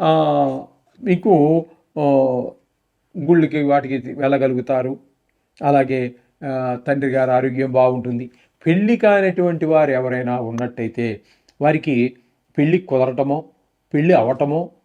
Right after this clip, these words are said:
ఖచ్చితంగా జరిగే అవకాశం. గోచార రీత్యా భాగ్యస్థానంలో గురు సంచారం ఒక సరి అయిన వివాహ సమయంగా కూడా జరిగి ఉంది. ఒకవేళ వివాహం అయిపోయి ఉన్నట్టయితే వారి మధ్యన, ఆ, అన్యోన్య దాంపత్యం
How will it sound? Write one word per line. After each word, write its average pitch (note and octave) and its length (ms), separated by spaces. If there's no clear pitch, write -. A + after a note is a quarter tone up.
ఖచ్చితంగా D#3+ 400
జరిగే B2+ 440
అవకాశం. B2 460
గోచార F3+ 440
రీత్యా D3+ 320
భాగ్యస్థానంలో C3+ 920
గురు A#2 160
సంచారం B2 520
ఒక B2 320
సరి F3 240
అయిన F3+ 300
వివాహ F#3 380
సమయంగా D3+ 420
కూడా C3+ 340
జరిగి B2+ 280
ఉంది. C3 400
ఒకవేళ A#3 400
వివాహం F#3 480
అయిపోయి D#3+ 340
ఉన్నట్టయితే A#2+ 720
వారి F#3+ 280
మధ్యన, C3+ 640
ఆ, D3+ 400
అన్యోన్య G3 480
దాంపత్యం C3+ 540